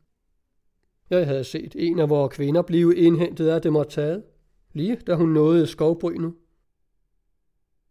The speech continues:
Hvis hun ikke havde været udmattet efter den vilde jagt, kunne hun have reddet sig op i et træ.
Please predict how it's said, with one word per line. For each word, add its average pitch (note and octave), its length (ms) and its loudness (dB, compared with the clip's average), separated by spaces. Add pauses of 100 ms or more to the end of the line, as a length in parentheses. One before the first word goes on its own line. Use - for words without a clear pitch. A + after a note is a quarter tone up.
(220)
Hvis C3 320 -6
hun C3+ 200 -6
ikke C3+ 200 -2
havde C#3 160 0
været C#3+ 160 0
udmattet D3 640 0
efter D3 180 -2
den D3 200 0
vilde D3+ 180 -2
jagt, D3 460 -6
kunne E3 240 0
hun E3+ 160 4
have D#3 180 4
reddet D3+ 240 4
sig D3+ 180 2
op D3+ 180 -2
i D#3+ 60 -2
et D3+ 120 -6
træ. E3 260 -6